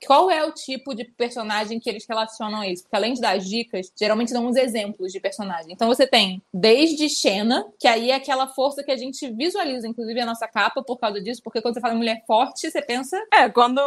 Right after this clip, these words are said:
Speaker 2: você me perguntou, você me perguntou isso quando a gente, você falou, "Vamos dar o selo, é esse." Quem é a mulher forte?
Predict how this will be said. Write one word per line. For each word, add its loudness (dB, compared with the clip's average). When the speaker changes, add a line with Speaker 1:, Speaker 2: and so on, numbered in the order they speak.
Speaker 2:
você -6
me -8
perguntou, -6
você -6
me -10
perguntou -6
isso -6
quando -6
a -6
gente, -14
você -6
falou, -2
"Vamos -2
dar 2
o -2
selo, -6
é -4
esse." -8
Quem 0
é 6
a 4
mulher -2
forte? -6